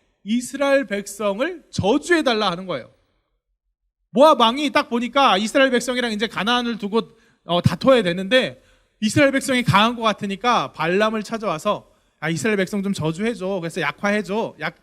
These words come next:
약해지게 해줘. 그럼 내가 전쟁에서 이기고 그럼 내가 너한테 완전, 진짜 완전 팍팍 밀어줄게. 많은 재물을 줄게." 이렇게 약속한 거예요.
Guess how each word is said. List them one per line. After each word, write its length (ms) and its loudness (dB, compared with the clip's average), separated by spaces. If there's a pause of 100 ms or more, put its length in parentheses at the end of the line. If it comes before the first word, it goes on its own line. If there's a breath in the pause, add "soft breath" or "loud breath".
(140)
약해지게 420 -4
해줘. 340 -4
그럼 200 -6
내가 220 -2 (260 soft breath)
전쟁에서 540 -2
이기고 600 -6 (140)
그럼 240 4
내가 180 0
너한테 320 -2
완전, 640 -4
진짜 240 -10
완전 260 -10
팍팍 300 -12
밀어줄게. 600 -4
많은 280 -2
재물을 380 -4
줄게." 480 -2 (280 soft breath)
이렇게 380 6
약속한 480 -2
거예요. 320 -4